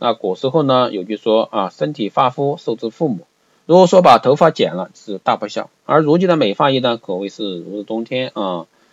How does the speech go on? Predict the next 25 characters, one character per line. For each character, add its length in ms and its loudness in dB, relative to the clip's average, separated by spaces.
从 160 -4
十 120 -6
块 160 0
钱 120 0
的 100 0
理 140 -2
发 300 -2
到 640 -2
几 120 -20
千 180 -10
块 140 0
钱 80 -4
的 80 -2
理 120 -8
发 280 -8
都 180 -4
有， 160 -6
嗯， 160 -20
所 100 -10
以 80 -8
说 280 -6
这 180 -8
个 160 -8
就 220 -12
是 280 -12